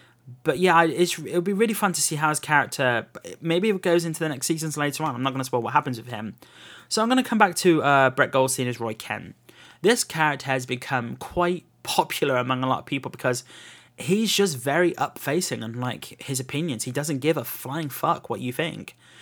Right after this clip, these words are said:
He's like, "Yeah, I don't give a flying fuck what you think." Like, um, like,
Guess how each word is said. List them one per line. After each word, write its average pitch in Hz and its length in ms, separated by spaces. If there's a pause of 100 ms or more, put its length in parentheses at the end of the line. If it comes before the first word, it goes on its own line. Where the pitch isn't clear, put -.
(180)
He's 120 120
like, 123 140
"Yeah, 131 260
I 113 60
don't 120 160
give 120 160
a 117 60
flying 113 300
fuck 113 220
what 120 220
you 117 60
think." 117 400 (400)
Like, 135 280
um, 135 400
like, 123 220